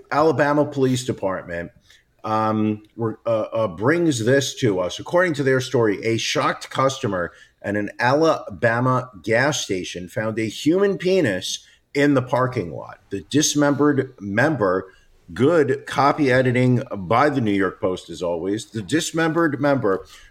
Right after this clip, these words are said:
was found shortly after six A M in the morning at a gas station on Interstate ten in Mobile, Alabama, which, which was cited multiple sources. So this is not just one crazy person saying, "Hey, I found a penis." Um,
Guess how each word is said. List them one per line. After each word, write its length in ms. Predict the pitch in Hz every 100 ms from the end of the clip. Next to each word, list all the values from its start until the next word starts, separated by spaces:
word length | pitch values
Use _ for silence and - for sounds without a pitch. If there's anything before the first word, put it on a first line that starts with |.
| -
was 160 | 117 -
found 220 | 143 139
shortly 360 | - 214 208
after 300 | 160 156 120
six 380 | 107 - 190 196
A 80 | 170
M 180 | 147 143
in 80 | 127
the 60 |
morning 360 | 120 131 123 113
at 100 | 98
a 40 |
gas 380 | 90 107 120 120
station 400 | 101 90 - 85
on 100 | 87 -
Interstate 640 | 135 151 147 143 131 - -
ten 200 | 120 113
in 260 | 69 92 87
Mobile, 580 | 92 127 131 131 127 - _ _ -
Alabama, 760 | 110 113 101 - 104 113 82 - - - _ -
which, 340 | 98 127 -
which 280 | 98 123 -
was 120 | 107
cited 380 | - 135 123 107
multiple 560 | 104 131 175 175 147 147
sources. 580 | 151 147 151 98 85
So 120 | - 90
this 200 | 113 120
is 140 | 117
not 180 | 120 123
just 220 | 123 117
one 220 | 110 113
crazy 440 | - 127 120 110 113
person 440 | 123 117 - 101
saying, 260 | 117 107 95 - _
"Hey, 220 | 127 127
I 80 | 104
found 320 | - 113 113
a 40 | 104
penis." 560 | - 139 120 76 - - - _ -
Um, 360 | 127 131 123